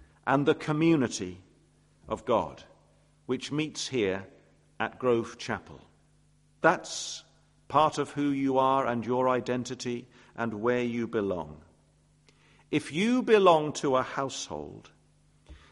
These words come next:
you have a personal interest in the well-being of that household. You're part of a community,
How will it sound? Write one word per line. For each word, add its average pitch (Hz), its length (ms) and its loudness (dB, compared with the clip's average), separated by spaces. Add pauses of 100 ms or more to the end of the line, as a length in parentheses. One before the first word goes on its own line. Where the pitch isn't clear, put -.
you 196 300 4
have 185 240 4
a 170 80 6
personal 175 920 0
interest 123 840 -2 (460)
in 165 240 2
the 160 140 6
well-being 151 920 4
of 143 360 0 (180)
that - 320 -4 (220)
household. 76 720 -6 (1300)
You're 165 160 6
part 214 400 8
of 180 140 6
a 175 80 6
community, 165 840 -2